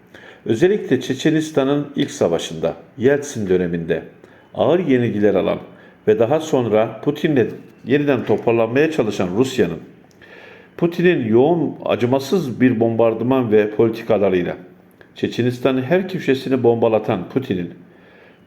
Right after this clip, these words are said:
"Ben vodkamı Çeçenistan'da, Grozny'de Çeçenlerle içeceğim." şeklindeki o çirkin beyanatını da unutmamamız lazım. İş başa düşünce, yıllardır asimile etmeye çalıştığı,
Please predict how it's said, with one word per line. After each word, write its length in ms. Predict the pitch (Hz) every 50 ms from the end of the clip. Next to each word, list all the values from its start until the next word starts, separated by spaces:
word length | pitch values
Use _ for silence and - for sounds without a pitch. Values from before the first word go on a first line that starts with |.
| _ -
"Ben 360 | 127 139 156 165 185 190 190 - - - - - _ -
vodkamı 680 | 101 123 151 147 - - 139 127 113 117 120 139 156 160 - - - - - - -
Çeçenistan'da, 760 | - 113 113 - 151 143 143 139 - - 131 117 107 101 104
Grozny'de 920 | 98 - 117 120 135 147 151 147 135 131 123 110 110 139 151 170 175 165 - - - - - -
Çeçenlerle 760 | - - 113 110 - 151 143 143 156 175 175 156 143 123 -
içeceğim." 480 | - 107 - - 131 117 139 170 147 120 95 85 - -
şeklindeki 760 | - - - 107 107 - - 113 107 104 101 - - - - 185 - - - -
o 200 | 135 139 131 131
çirkin 420 | - - 117 107 - 170 165 135
beyanatını 540 | 120 113 110 104 104 101 98 - 135 131 127
da 140 | 139 139 -
unutmamamız 800 | - - 104 117 131 127 123 101 87 90 87 85 85 82 - -
lazım. 320 | 87 85 85 - - - - - _ _ _ _ _ _ _ - _ - - - - - - _ _ -
İş 240 | - 165 156 -
başa 280 | - 131 123 - 156 127
düşünce, 480 | 123 120 - - 120 104 90 95 - - - - - - - -
yıllardır 420 | - 107 110 127 143 151 147 135 135
asimile 420 | - 113 117 - 135 131 135 131
etmeye 300 | 127 123 127 113 120 117
çalıştığı, 580 | 113 - 104 90 90 - - - 78 76 71